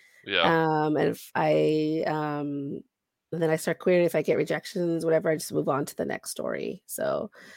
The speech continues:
Speaker 1: Yeah.
Speaker 2: um,
Speaker 1: I, I would s-, maybe suggest a third pass.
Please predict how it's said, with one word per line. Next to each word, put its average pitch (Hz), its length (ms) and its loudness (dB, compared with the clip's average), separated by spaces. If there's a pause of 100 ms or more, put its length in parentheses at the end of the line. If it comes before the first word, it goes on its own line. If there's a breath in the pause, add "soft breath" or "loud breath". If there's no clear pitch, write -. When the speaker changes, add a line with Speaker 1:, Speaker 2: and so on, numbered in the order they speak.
Speaker 1:
Yeah. 82 300 0 (640 soft breath)
Speaker 2:
um, 165 80 4 (200)
Speaker 1:
I, 156 180 8 (120)
I 151 80 6
would 208 120 0
s-, - 200 -10
maybe 151 360 4
suggest - 540 -4
a 78 60 -8
third 98 320 -4
pass. - 560 -6